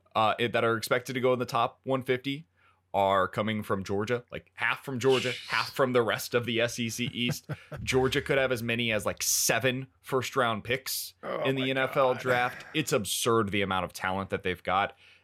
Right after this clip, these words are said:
Speaker 1: And so I wanted to look into, you know, the, the recruiting and how this set themselves up for what they, what happened, of course, with the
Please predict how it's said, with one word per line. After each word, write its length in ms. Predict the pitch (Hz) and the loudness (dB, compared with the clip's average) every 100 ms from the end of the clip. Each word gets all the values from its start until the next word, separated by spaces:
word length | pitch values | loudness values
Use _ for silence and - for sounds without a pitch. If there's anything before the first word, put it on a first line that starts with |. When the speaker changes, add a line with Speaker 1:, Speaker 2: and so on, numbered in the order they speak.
| - | -4
Speaker 1:
And 240 | 117 117 | -2 -2
so 140 | 107 120 | 2 4
I 120 | 123 | 4
wanted 280 | 135 165 160 | 4 2 0
to 60 | 131 | 0
look 300 | 117 139 139 | 0 0 0
into, 580 | 147 - 98 90 87 - | -2 -4 -4 -2 -4 -6
you 120 | 101 | -2
know, 180 | 87 85 | -2 0
the, 200 | 104 101 - | 0 0 0
the 80 | 101 | 0
recruiting 640 | 113 - 233 220 101 85 | 0 0 4 4 2 -4
and 80 | 90 | -8
how 260 | 113 131 120 | -2 0 0
this 360 | 101 135 139 | 0 0 2
set 340 | - - 127 - | 0 0 -2 0
themselves 640 | 123 110 - 110 104 101 | -2 -2 2 4 4 4
up 300 | 120 104 - | 4 4 -2
for 240 | - 110 | -2 0
what 360 | 95 92 107 - | 0 2 0 0
they, 180 | 107 107 | -2 0
what 180 | 113 117 | 0 0
happened, 380 | 123 131 151 131 | 0 -2 0 -2
of 140 | - | -2
course, 260 | 110 107 107 | -4 -2 -4
with 100 | - | -6
the 280 | 104 101 | -4 -4